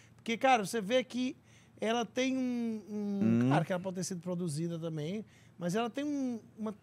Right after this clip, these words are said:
Speaker 1: um,
Speaker 2: Textura, né?
Speaker 1: uma textura, uma coisa que parece ser real, entendeu?
Speaker 2: E ele tá, tipo, deitado num-, numa, numa rede de pesca?
Speaker 1: É, não sei, cara, mas essa foto aí é uma foto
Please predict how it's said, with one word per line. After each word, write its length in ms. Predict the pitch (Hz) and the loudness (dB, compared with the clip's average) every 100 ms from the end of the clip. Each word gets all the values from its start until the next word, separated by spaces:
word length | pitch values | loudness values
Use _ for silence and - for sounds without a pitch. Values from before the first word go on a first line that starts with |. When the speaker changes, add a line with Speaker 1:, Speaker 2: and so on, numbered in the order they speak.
| - | -12
Speaker 1:
um, 380 | 196 - - 233 | -12 -14 -14 2
Speaker 2:
Textura, 560 | 147 180 151 143 95 95 | 4 4 4 4 4 0
né? 100 | 110 | -2
Speaker 1:
uma 100 | 220 | -2
textura, 720 | 285 226 - - 277 294 254 | -2 -2 -4 -4 0 2 2
uma 180 | 220 202 | 2 -2
coisa 520 | - 247 262 247 196 | -2 6 8 8 2
que 80 | 175 | -4
parece 420 | - 220 247 233 - | -2 0 0 0 -2
ser 180 | 262 226 | -2 -2
real, 520 | 240 269 190 180 170 | 0 0 0 0 -2
entendeu? 480 | 151 156 160 208 - - - - - - - | -4 -6 -4 -6 -10 -18 -20 -20 -20 -20 2
Speaker 2:
E 80 | 131 | 4
ele 60 | |
tá, 160 | 135 127 | 8 6
tipo, 180 | 196 160 | 4 2
deitado 460 | 147 151 139 127 | 4 4 4 2
num-, 100 | 127 98 | -2 2
numa, 220 | 123 127 | 2 2
numa 220 | 110 120 98 | 2 2 2
rede 340 | - 117 101 | 2 0 0
de 80 | 82 | -6
pesca? 320 | - 90 240 | -2 -2 0
Speaker 1:
É, 160 | 247 233 | 0 0
não 140 | 262 | -2
sei, 380 | - - 214 180 | -4 -2 -2 -2
cara, 280 | 220 196 190 | -2 -4 -2
mas 200 | 196 208 | -2 -2
essa 180 | 254 240 | -4 -8
foto 400 | - 240 226 214 | -6 -6 -4 -4
aí 140 | 233 | -4
é 60 | 233 | -4
uma 120 | 220 | -6
foto 320 | - 226 | -8 -10